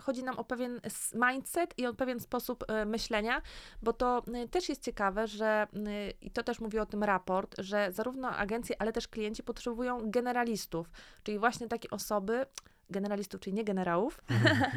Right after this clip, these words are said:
Speaker 1: <laughs> tyle osoby z przekrojową wiedzą, które podchodzą do strategii bardzo,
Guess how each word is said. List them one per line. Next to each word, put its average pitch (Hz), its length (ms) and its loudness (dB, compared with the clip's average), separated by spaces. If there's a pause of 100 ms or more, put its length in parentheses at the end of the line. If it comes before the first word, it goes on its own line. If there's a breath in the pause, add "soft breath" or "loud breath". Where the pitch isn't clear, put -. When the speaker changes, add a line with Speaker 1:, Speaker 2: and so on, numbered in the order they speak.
Speaker 1:
<laughs> - 260 -8
tyle 269 200 6
osoby 262 480 2
z - 60 -14
przekrojową 240 640 2
wiedzą, 208 340 2
które 233 200 -2
podchodzą 226 460 0
do 202 240 8
strategii 208 420 -6
bardzo, 196 560 4